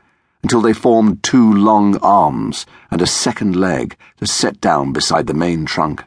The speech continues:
The rest of the tree gathered itself into a spine and then a torso,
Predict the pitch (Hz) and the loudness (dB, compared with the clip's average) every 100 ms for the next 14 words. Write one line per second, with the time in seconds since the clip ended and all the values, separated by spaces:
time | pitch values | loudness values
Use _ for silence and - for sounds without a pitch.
0 | _ _ _ _ _ _ _ _ _ _ | _ _ _ _ _ _ _ _ _ _
1 | _ _ _ 123 113 107 113 82 - 107 | _ _ _ 0 0 0 -2 -2 2 2
2 | 98 - 101 - 90 - - 101 95 85 | 2 0 0 0 -2 -2 -2 -2 -2 -4
3 | 80 - - - 87 73 58 - - _ | -4 -4 -4 0 0 -2 -6 -10 -16 _
4 | 87 104 101 - - 110 - - - | -2 0 0 -2 -2 -2 -2 -4 -6